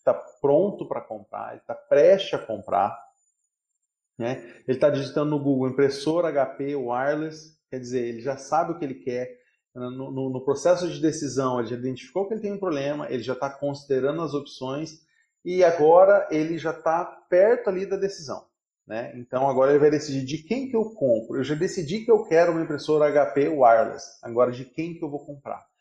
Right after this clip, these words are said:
Isso é o que a gente determina como fundo de funil, tá? É, então, assim, eu preciso aparecer, só que quanto mais players eu tenho, principalmente os grandes, depois eu tenho os pequenos,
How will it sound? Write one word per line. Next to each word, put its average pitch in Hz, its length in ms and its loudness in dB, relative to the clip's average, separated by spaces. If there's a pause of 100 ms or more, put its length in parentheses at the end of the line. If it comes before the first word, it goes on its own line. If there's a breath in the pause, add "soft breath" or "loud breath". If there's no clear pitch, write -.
(220)
Isso 165 240 -2
é 180 40 0
o 175 60 -4
que 180 80 -6
a 170 60 -2
gente 160 260 -10
determina 139 460 -6
como 139 260 -10
fundo 190 480 -6
de 147 80 -14
funil, 110 340 -12 (380)
tá? 50 180 -4 (600 loud breath)
É, 127 600 2 (480)
então, 151 300 0
assim, 151 180 -4
eu 117 120 -4
preciso 143 260 -8
aparecer, 131 640 -4 (480 loud breath)
só - 420 4
que 120 500 -4 (960)
quanto 156 280 -4
mais 135 220 0
players 123 360 -2
eu 156 160 -6
tenho, 165 520 -6
principalmente 117 500 -14
os 127 160 -8
grandes, 131 420 -6
depois 120 280 -10
eu 110 80 -10
tenho 113 120 -14
os 110 60 -14
pequenos, 147 640 -8